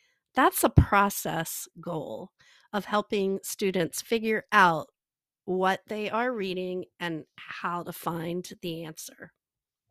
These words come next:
Another thing that you can do in a small group or one-on-one with kids is create a plan, a plan to understand. And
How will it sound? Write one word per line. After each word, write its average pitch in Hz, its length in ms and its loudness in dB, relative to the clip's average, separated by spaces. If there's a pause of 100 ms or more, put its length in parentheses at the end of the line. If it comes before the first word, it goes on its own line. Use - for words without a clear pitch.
(1040)
Another 247 420 6
thing 233 260 2
that 208 180 0
you 214 100 0
can 196 220 0
do 175 480 -4
in 185 140 -2
a 185 60 2
small 180 360 0
group 185 360 -2
or 170 100 2
one-on-one 180 640 2
with 185 180 -8
kids - 540 -12 (300)
is 214 140 -4
create 214 460 2
a 196 60 2
plan, 214 720 -2
a 190 100 -6
plan 226 440 -2
to 214 120 -4
understand. 196 1000 -8 (640)
And 214 540 0